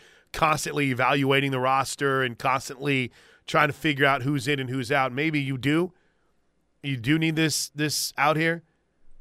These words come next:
in order to make sure we know that you're back or that you're leaving.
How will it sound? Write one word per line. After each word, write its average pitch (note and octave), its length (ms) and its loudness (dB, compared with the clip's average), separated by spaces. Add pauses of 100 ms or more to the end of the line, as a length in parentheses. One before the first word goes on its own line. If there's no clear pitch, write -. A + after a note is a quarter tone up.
(320)
in C3+ 140 0
order C#3+ 260 4
to C3 400 2
make C#3 180 0
sure - 160 0
we C#3+ 140 2
know C3+ 240 2
that C3 120 -4
you're B2+ 120 0
back B2 340 2
or C#3 60 0
that B2 140 0
you're A#2+ 100 -4
leaving. C3+ 440 -4